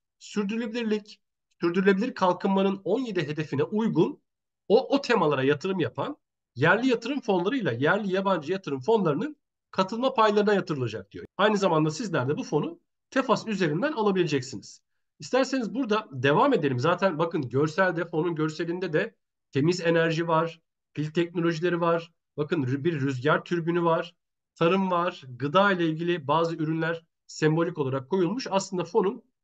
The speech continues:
yatırım ufkunu da görselleştirmiş İş Portföy. Şimdi burada yirmi iki Mart iki bin yirmi dörtte kurulduğunu görüyoruz. Yani Cuma günü kuruldu. En az bir pay alıp satabiliyorsunuz.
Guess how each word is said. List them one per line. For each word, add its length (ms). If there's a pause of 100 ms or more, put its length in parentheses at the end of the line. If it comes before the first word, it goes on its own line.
yatırım 400
ufkunu 340
da 240 (240)
görselleştirmiş 1080 (160)
İş 180
Portföy. 380 (400)
Şimdi 260
burada 220
yirmi 360
iki 160
Mart 260
iki 180
bin 100
yirmi 220
dörtte 240
kurulduğunu 500
görüyoruz. 400
Yani 180
Cuma 280
günü 220
kuruldu. 520 (380)
En 140
az 260
bir 220
pay 220
alıp 180
satabiliyorsunuz. 880